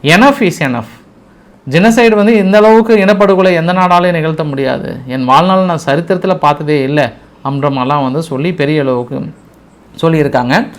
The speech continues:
ஐரோப்பா நாடுகளே ஒன்றிணைங்கன்னும் போது இன்னொரு ஒரு கூடுதல் தகவல் நான் சொல்லிடுறேன். ஐரோப்பா நாடான ரொமானியா இங்க இஸ்ரேல் கிட்ட ஐந்து புள்ளி ஆறு பில்லியன் அளவுக்கான டிஃபென்ஸ் டீல் ஏற்படுத்தியிருக்காங்க.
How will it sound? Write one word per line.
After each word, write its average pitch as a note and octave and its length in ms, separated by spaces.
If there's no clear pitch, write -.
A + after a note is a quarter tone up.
ஐரோப்பா A3 420
நாடுகளே G#3 320
ஒன்றிணைங்கன்னும் F#3+ 680
போது G#3+ 220
இன்னொரு G3 320
ஒரு E3 200
கூடுதல் F#3 280
தகவல் D#3 260
நான் D3 180
சொல்லிடுறேன். C#3+ 400
ஐரோப்பா F3 300
நாடான D3 380
ரொமானியா D3 560
இங்க D#3+ 200
இஸ்ரேல் F3+ 500
கிட்ட D3+ 200
ஐந்து A3+ 520
புள்ளி G#3 440
ஆறு G3 400
பில்லியன் E3+ 400
அளவுக்கான E3 440
டிஃபென்ஸ் D#3 420
டீல் E3 260
ஏற்படுத்தியிருக்காங்க. C3 640